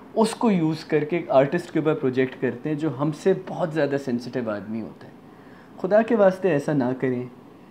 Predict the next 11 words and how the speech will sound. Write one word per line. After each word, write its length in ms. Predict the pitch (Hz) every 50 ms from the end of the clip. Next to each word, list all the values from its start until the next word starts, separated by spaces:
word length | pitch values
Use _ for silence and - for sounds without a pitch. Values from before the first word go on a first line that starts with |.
| - - 127
जीने 300 | 123 156 165 175 180 175
दें 140 | 156 160 151
लोगों 300 | 139 135 127 131 135 131
को, 440 | 127 131 127 123 123 123 127 - - - - -
आज़ाद 360 | 131 131 127 143 139 147 147
रहने 320 | 139 139 135 127 127 123 120
दें, 320 | 113 117 117 117 117 123 127 123 120
म्यूज़िक 400 | 127 135 135 131 156 147 127 123
बनाएं, 500 | 123 123 123 117 120 120 117 120 123 120 - -
म्यूज़िक 380 | 117 120 123 123 120 123 120 -
सुनें। 320 | - - 101 98 101 104